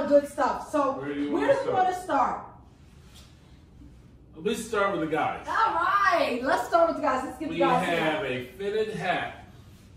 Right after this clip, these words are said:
Speaker 2: From the Indianapolis Colts, this is a great gift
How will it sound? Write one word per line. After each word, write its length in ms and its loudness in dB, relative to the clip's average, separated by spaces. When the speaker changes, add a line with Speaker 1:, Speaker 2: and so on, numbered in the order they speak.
Speaker 2:
From 180 -8
the 420 -8
Indianapolis 800 -6
Colts, 400 -10
this 220 -10
is 240 -12
a 60 -12
great 800 -6
gift 360 -10